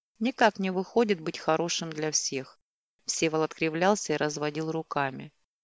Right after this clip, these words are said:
«Вот вчера, знаешь, пришли тут ко мне одни важные люди. Прямо сюда». Мужчина показал на Риту. Люди серьезные. Неважно кто, ты их не знаешь. Серьезные, поверь мне на слово.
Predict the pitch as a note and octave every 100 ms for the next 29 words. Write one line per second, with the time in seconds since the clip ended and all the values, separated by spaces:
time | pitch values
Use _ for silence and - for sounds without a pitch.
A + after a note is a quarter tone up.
0 | _ _ _ B3+ - - C#4 B3 A3 B3+
1 | D4 - - A3 C#4 D4+ A#3+ - G3+ G#3
2 | A3+ F3+ F#3 F3+ G3 F#3 F#3+ F3+ D#3 C#3+
3 | C#3 C#3+ _ F3+ G3 G3+ - G#3 F#3 D#3
4 | C#3 _ _ _ _ _ - D#3 - E3+
5 | D#3+ D#3 - D#3+ D#3 D3+ D3+ D3 C#3+ -
6 | C#3+ _ _ _ _ _ _ _ E3+ G3+
7 | F#3+ F#3 G3+ G3 F#3 D3+ C#3+ C#3 C3+ C#3
8 | - G#3+ B3+ G3+ E3 D3+ D3+ - - C#3+
9 | - F3+ - F#3+ F#3 F3 D#3 C#3 C#3+ -
10 | - _ _ _ _ - - C4 A#3+ F#3
11 | E3 E3 D#3+ G3+ G3+ F3+ F3 E3 D#3 D3
12 | - D3+ D3+